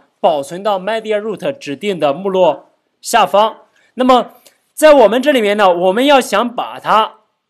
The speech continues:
保存到，哎，这个 fast D F S上面，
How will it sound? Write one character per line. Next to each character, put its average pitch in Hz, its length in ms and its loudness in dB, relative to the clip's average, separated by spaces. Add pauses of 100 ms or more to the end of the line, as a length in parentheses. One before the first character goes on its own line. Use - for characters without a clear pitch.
(140)
保 170 380 4
存 196 400 -4
到， 233 400 2 (120)
哎， 143 140 -8
这 214 120 -6
个 180 340 -2 (380)
fast 254 380 0
D 233 160 -4
F 214 180 2
S 220 240 -2
上 226 160 0
面， 143 220 -10